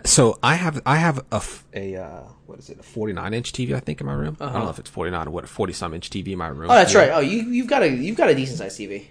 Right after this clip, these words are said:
Speaker 1: Yeah, but, but Sandy,
Speaker 2: Uh-oh.
Speaker 1: my dad,
Speaker 2: Uh-oh.
Speaker 1: 'cause my da-, my, my dad has,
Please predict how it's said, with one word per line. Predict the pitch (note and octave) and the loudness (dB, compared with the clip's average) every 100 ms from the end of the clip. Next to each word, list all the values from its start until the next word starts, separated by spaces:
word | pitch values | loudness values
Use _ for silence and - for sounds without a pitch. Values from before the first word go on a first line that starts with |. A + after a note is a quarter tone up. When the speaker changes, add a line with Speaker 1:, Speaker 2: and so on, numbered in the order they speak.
| _ _ _ - | _ _ _ -8
Speaker 1:
Yeah, | B2 G2 D2 - - - - - | -2 0 0 -4 -12 -20 -12 2
but, | D3 B2 - - - _ _ G#2+ | 2 2 -4 -12 -14 _ _ -10
but | A2 G2 | -8 -6
Sandy, | - - E2+ - | -10 -14 -14 -12
Speaker 2:
Uh-oh. | B2+ G2+ | -10 -6
Speaker 1:
my | A2+ D3+ | -4 -4
dad, | D3 C3+ G2 E2+ | -4 -4 -4 -6
Speaker 2:
Uh-oh. | A#2+ A2+ | -8 -6
Speaker 1:
'cause | G#2 | -6
my | G#2+ A2+ | -4 -6
da-, | - - | -6 -10
my, | F2 - | -10 -10
my | F#2 | -10
dad | F2 F#2+ F#2+ | -6 -4 -4
has, | F2+ | -8